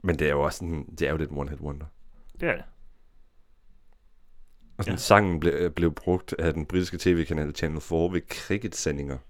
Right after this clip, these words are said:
Speaker 1: fra nioghalvfems til tusind og fem. Men det er sikkert det der, der er med i sangen.
Speaker 2: Måske. Men jeg har også set,
Speaker 1: Men hele
Speaker 2: øh,
Speaker 1: albummet hedder A Little Bit of Mambo.
Speaker 2: Ja.
Speaker 1: Okay.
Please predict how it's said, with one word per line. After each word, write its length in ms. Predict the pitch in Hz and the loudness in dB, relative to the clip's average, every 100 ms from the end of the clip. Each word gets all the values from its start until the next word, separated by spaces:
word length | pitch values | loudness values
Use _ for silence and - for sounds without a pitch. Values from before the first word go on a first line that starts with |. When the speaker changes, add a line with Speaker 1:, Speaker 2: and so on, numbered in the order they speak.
| - - - - | -20 -20 -20 -6
Speaker 1:
fra 160 | - 90 | 2 4
nioghalvfems 540 | 98 80 71 85 82 | 6 4 2 -4 -4
til 140 | 78 | -6
tusind 240 | 76 82 82 | -4 -4 -4
og 60 | |
fem. 200 | 85 82 - - - - - - - - - - - | -4 -4 -6 -20 -20 -20 -20 -20 -20 -20 -20 -16 -4
Men 80 | 78 | 0
det 60 | |
er 20 | |
sikkert 200 | 80 80 | 2 2
det 60 | 80 | 2
der, 100 | 67 - - - - 110 - - - - - _ - - - - | 0 -4 -6 -6 -6 -8 -12 -20 -20 -20 -20 _ -20 -20 -6 0
der 60 | |
er 40 | 82 | 2
med 80 | |
i 40 | 80 | 2
sangen. 260 | 85 82 82 - - - - - | 0 -2 -8 -18 -20 -20 -20 -16
Speaker 2:
Måske. 340 | - - 160 180 - - _ - - - - - - - - - - - - - - | -12 -6 -6 -6 -14 -20 _ -20 -20 -20 -20 -20 -20 -20 -20 -20 -20 -20 -20 -20 -12
Men 140 | 127 | -10
jeg 60 | 107 | -8
har 80 | 110 | -6
også 140 | - | -2
set, 200 | 160 143 | 0 6
Speaker 1:
Men 120 | 101 | 8
hele 200 | 90 110 | 10 8
Speaker 2:
øh, 60 | 107 | 8
Speaker 1:
albummet 460 | 101 143 95 76 73 | 6 6 6 6 4
hedder 180 | 80 | 4
A 20 | 71 | 4
Little 240 | 85 85 | 2 4
Bit 120 | 85 | 2
of 100 | 76 | 2
Mambo. 400 | 76 78 87 73 - - | 0 -2 -4 -8 -10 -8
Speaker 2:
Ja. 80 | 175 - - - - - - - - | -8 -8 -20 -20 -20 -20 -20 -12 -4
Speaker 1:
Okay. 400 | 107 - 80 | -4 -2 -6